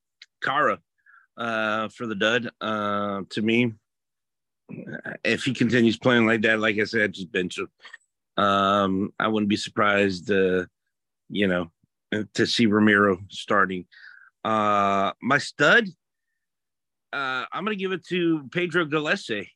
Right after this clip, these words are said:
Uh, if it wasn't for Pedro, uh, we would have probably have lost that game. I mean, the octopus, El Pulpo,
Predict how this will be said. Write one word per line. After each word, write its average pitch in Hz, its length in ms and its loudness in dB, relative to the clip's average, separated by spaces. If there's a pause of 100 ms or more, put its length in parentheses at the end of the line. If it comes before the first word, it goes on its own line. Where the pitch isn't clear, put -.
(200)
Uh, 113 460 -2
if - 80 -18
it 139 80 -4
wasn't 143 320 -2
for 131 140 -8
Pedro, 156 560 0 (520)
uh, 120 160 -2
we 131 140 -2
would 127 140 -2
have 110 80 -10
probably 135 300 0
have 113 120 0
lost 113 300 -4
that 113 160 -2
game. 127 420 -4 (200)
I 107 120 -4
mean, 104 380 -4 (160)
the 95 420 2
octopus, 131 720 0
El 104 120 -4
Pulpo, 123 680 -2